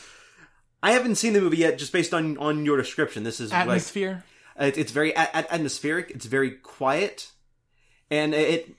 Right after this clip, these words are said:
Speaker 1: relies heavily on
Speaker 2: Makes,
Speaker 1: s-
Speaker 2: makes you think about what's not on screen.
Speaker 1: Yeah. That re-, and, uh, again, uh, also, also like, like, uh, Cat People relies heavily on sound.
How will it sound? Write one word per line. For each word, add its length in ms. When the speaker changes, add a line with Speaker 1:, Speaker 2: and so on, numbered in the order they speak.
Speaker 1:
relies 600
heavily 720
on 140
Speaker 2:
Makes, 260
Speaker 1:
s- 80
Speaker 2:
makes 280
you 40
think 180
about 180
what's 160
not 240
on 160
screen. 500
Speaker 1:
Yeah. 200
That 220
re-, 320
and, 180
uh, 140
again, 380
uh, 240
also, 240
also 140
like, 140
like, 340
uh, 120
Cat 240
People 180
relies 320
heavily 300
on 100
sound. 520